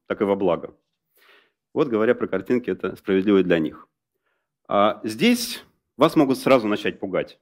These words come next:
а может быть, радовать. Потому что, когда ставят задачу про картинки, сейчас, в принципе, уже,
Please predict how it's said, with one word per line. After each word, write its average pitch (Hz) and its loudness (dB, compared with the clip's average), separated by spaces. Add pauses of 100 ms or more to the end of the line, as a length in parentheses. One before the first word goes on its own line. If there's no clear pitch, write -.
(400)
а 98 -10
может 135 -2
быть, 107 -4
радовать. 85 -2 (460)
Потому 110 -2
что, - -8
когда 110 2
ставят 113 0
задачу 113 2
про 98 -8
картинки, 165 -2 (400)
сейчас, 208 0
в - -20
принципе, 202 0
уже, 170 2